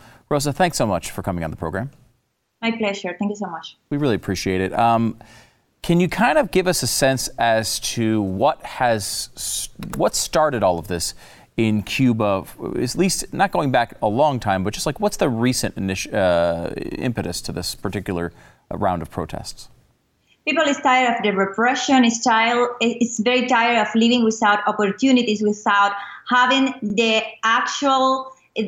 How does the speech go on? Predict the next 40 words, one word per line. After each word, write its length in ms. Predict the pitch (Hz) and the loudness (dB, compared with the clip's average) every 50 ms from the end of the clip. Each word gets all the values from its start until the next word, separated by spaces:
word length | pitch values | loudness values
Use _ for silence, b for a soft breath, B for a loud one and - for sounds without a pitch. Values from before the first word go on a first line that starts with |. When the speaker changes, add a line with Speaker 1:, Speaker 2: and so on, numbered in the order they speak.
| - - - 190 202 | -4 -4 -4 -2 0
Speaker 2:
without 380 | 240 262 254 294 277 269 240 247 | 2 2 4 4 4 4 4 2
being 220 | 320 370 392 370 | 2 0 2 2
the 120 | 302 262 240 | 2 2 2
rulers 520 | 233 269 311 294 240 190 175 175 190 - - 214 | 2 2 2 2 0 0 0 -2 -4 -4 -2 -2
of 180 | 220 208 214 | -2 0 2
their 380 | 220 226 220 214 208 208 190 185 | 2 4 4 4 4 2 2 2
destiny. 580 | 233 240 262 262 - - 277 269 269 269 - | 2 2 2 0 0 2 2 4 4 2 0
People 240 | - 254 233 247 262 | 0 -2 0 2 4
is 260 | 247 247 240 240 - - | 4 4 2 0 -2 -2
tired 340 | - 254 233 240 247 247 233 | 2 2 4 4 4 4 4
of 300 | 220 214 208 - - 214 | 4 2 0 0 -2 0
the, 340 | 208 220 220 226 226 B B B B _ | 2 4 4 2 0 B B B B _
of 280 | - 220 226 220 - 202 | 0 0 0 0 0 0
the 240 | 233 226 226 - - | 0 0 0 0 -2
crisis, 760 | - 233 240 247 247 277 302 320 - - 302 285 285 294 285 - | 0 4 4 4 4 4 2 0 -2 -2 0 0 0 0 0 0
and 180 | 226 226 226 | 0 2 2
people 320 | 233 269 254 277 285 269 - | 2 2 2 2 0 2 2
understand 920 | 247 240 233 214 220 226 220 220 - - - - 277 254 240 226 220 208 | 4 4 6 6 6 4 2 2 0 -4 -2 0 2 2 4 2 2 2
that 200 | 208 208 208 185 | 0 0 2 0
the 240 | 214 202 190 190 180 | 0 0 0 0 0
get 280 | 214 247 262 254 - - - - _ - | 2 2 2 0 -2 -6 -12 -6 _ 2
out 300 | 240 247 254 254 226 214 | 4 4 4 4 2 0
of 100 | - - | 0 -2
the 80 | 208 190 | -4 -2
crisis 480 | - 220 226 226 247 262 254 254 240 - - | 0 2 2 2 2 2 0 -2 -4 -2 -2
is 160 | 214 190 190 | -4 -2 0
the 140 | 180 214 208 - | 0 -2 0 2
end 240 | 214 214 214 214 - | 2 2 2 2 0
of 120 | 196 - | -2 0
the 120 | - 202 180 | 0 0 0
dictatorship. 720 | 180 170 - _ 220 196 190 190 185 - - - 170 - - _ _ _ _ | 0 -2 -2 _ 2 2 2 2 -2 -4 -6 -8 -10 -12 -12 _ _ _ _
That's 300 | 214 208 226 240 254 277 | 0 2 4 4 4 2
why 260 | 262 254 254 247 247 | 4 4 4 4 4
they 160 | 247 247 247 254 | 4 2 2 2
have 240 | 302 247 247 - | 2 2 0 0
been 160 | - 262 254 262 | 2 4 6 6
in 120 | 262 240 | 6 6
the 100 | 254 233 | 6 2
streets 480 | 226 - - 233 240 233 233 - - 214 | 0 -2 0 2 2 2 2 0 -2 0
by, 240 | 208 214 208 202 | 0 0 0 0